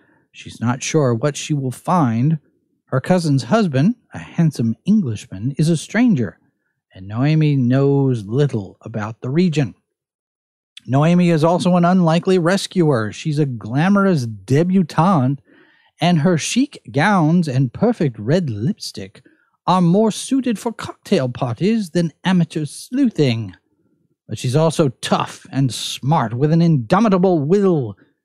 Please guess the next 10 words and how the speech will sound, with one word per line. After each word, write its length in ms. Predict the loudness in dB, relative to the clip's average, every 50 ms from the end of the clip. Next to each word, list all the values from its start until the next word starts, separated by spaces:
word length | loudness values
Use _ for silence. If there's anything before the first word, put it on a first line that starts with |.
| _ _ _
and 80 | -20 -20
she's 260 | -18 -18 -18 -18 _
not 340 | -10 -8 -8 -8 -8 -12 -20 -20 _
afraid, 760 | -12 -12 -12 _ _ _ -4 -4 -4 -4 -6 -8 -8 -4
not 220 | -2 0 2 2 2
of 120 | 2 2
her 180 | 2 2 2 0
cousin's 580 | -4 -6 -2 -2 0 0 2 2 2 2 2
new 220 | 0 0 2 0 0
husband, 600 | -2 -2 0 0 2 2 2 2 4 4 2 0